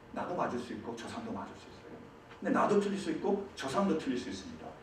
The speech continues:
그럼 우리가 어떤 생각을 따라야 우리는 하나가 될 수 있습니까?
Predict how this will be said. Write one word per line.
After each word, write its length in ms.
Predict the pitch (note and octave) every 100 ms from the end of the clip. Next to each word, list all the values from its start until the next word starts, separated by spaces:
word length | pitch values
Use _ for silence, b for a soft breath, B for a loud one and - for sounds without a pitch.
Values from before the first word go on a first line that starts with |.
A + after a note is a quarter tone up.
| -
그럼 140 | F3 D#3+
우리가 160 | F#3
어떤 300 | E3+ F#3 A3+
생각을 360 | G#3+ G3 E3 D#3+
따라야 440 | - A#2+ A#2 - - -
우리는 200 | A#2+ C#3
하나가 300 | C#3 - F3
될 120 | E3+ -
수 100 | -
있습니까? 380 | - - -